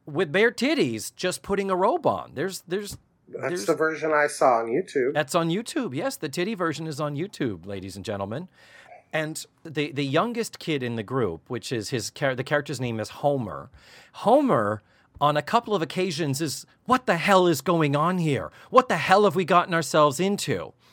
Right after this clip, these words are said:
Speaker 2: Yeah.
Speaker 1: And, uh, one of the other kids, Billy Ray, there is a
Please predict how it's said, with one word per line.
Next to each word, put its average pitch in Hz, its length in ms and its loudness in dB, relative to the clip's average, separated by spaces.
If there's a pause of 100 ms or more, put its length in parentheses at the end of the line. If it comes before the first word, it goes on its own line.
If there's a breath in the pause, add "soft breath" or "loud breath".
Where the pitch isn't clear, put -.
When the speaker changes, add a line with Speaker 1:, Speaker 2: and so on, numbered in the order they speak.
Speaker 2:
Yeah. 110 300 4 (100)
Speaker 1:
And, 131 440 2
uh, 113 280 2 (140)
one 131 160 -2
of 131 60 0
the 139 100 4
other 202 140 4
kids, 120 360 0
Billy 127 300 -2
Ray, 113 240 2
there 143 240 0
is 160 180 -2
a 139 140 4